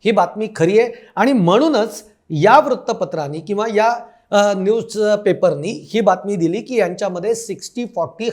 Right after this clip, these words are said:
हा फॉर्म्युला ठरला आहे. आता तो का सिक्स्टी फॉर्टी? तर दोनशे सत्तावीस जागा आहेत, दोनशे सत्तावीस जागांपैकी जर का आपण चाळीस टक्के काढले तर त्यातले नव्वद, अ, जागा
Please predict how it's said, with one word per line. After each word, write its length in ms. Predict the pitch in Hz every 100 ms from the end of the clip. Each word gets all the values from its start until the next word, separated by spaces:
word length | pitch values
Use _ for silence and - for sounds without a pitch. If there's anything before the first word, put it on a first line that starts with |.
| 202
हा 100 | 208
फॉर्म्युला 500 | 208 156 156 170 208
ठरला 340 | - 202 151
आहे. 120 | - _ _ _ _ _ _
आता 180 | - 233
तो 140 | 254
का 300 | 285 - 302
सिक्स्टी 400 | 277 247 - -
फॉर्टी? 580 | 180 180 175 165 160 - _ _ _
तर 220 | 233 277 - - - _ _ _ _
दोनशे 520 | - 170 208 226 247 269
सत्तावीस 560 | 240 - 277 269 269
जागा 320 | 143 143 104
आहेत, 100 | 101 - _ _ _
दोनशे 380 | 175 233 214 269
सत्तावीस 540 | 277 233 254 262 269
जागांपैकी 600 | 220 240 247 247 247 226
जर 160 | 233 240
का 100 | 233
आपण 220 | 226 240
चाळीस 440 | - 214 233 240 -
टक्के 260 | 226 247
काढले 500 | 247 269 196 131 107 _ _ _
तर 60 | 247
त्यातले 480 | 247 220 220 233 262
नव्वद, 440 | 233 226 226 262 254 - - -
अ, 280 | 226 226
जागा 580 | 214 214 208 226 240 240